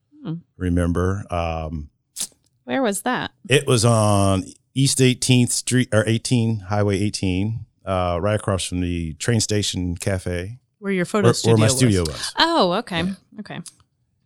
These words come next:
Speaker 2: And, uh,
Speaker 1: Yeah.
Speaker 2: so there's a very interesting story there with my grandparents, and I'm, I'm the fourth generation of my family, Marshall family, to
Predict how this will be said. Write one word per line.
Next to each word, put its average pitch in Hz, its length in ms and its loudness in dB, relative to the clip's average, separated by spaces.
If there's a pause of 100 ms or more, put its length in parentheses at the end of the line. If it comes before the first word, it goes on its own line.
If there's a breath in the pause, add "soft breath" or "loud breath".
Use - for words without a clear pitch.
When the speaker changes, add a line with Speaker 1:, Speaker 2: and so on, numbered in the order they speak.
(260)
Speaker 2:
And, 95 380 6
uh, - 20 4
Speaker 1:
Yeah. 87 200 4
Speaker 2:
so 113 140 4
there's 113 200 6
a 110 60 4
very 110 240 4
interesting 107 400 0
story 104 340 2
there 104 420 4
with 101 200 0
my 98 160 2
grandparents, 95 720 0
and 90 180 -2
I'm, 98 260 -2
I'm 110 140 2
the 107 60 0
fourth 120 220 0
generation 98 440 -2
of 85 60 -2
my 82 60 -4
family, 82 580 -6
Marshall 90 320 -4
family, 82 460 -2 (100)
to - 140 -20